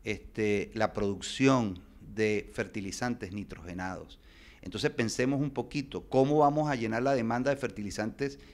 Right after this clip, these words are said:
nitrogenados desde el punto de vista de la exigencia de la agricultura intensiva? La biocapacidad de la biosfera está hipotecado, el cincuenta por ciento ya. O sea que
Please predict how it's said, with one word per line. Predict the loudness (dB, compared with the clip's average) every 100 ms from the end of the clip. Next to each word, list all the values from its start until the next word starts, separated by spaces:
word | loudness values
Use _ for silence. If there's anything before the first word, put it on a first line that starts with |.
| -8
nitrogenados | -4 -4 -2 0 4 4 2 -4 -18 -20 -20 -4
desde | -2 -2
el | -6
punto | -6 0 2 4
de |
vista | 4 2 0
de | -2
la |
exigencia | -2 -6 -4 -2 -2 -2 -2 0
de | 0
la |
agricultura | -2 -4 -8 -8 -4
intensiva? | -2 -2 -6 -6 -6 -6 -6 -10 -18 -20 -2
La | 0
biocapacidad | 2 6 8 8 6 0 0 2 4
de | 4
la | 6
biosfera | 6 4 2 -4 -6
está | -8 -10 2 4 4 -2
hipotecado, | -6 -4 -4 -6 -6 -8 -8 -12 -20 -20 -20 -20 _ _ -2
el | 0
cincuenta | 0 6 8 8 6
por | 0 -2
ciento | -4 -2
ya. | -2 -2 -4
O | 0
sea | 2 6
que | 6 6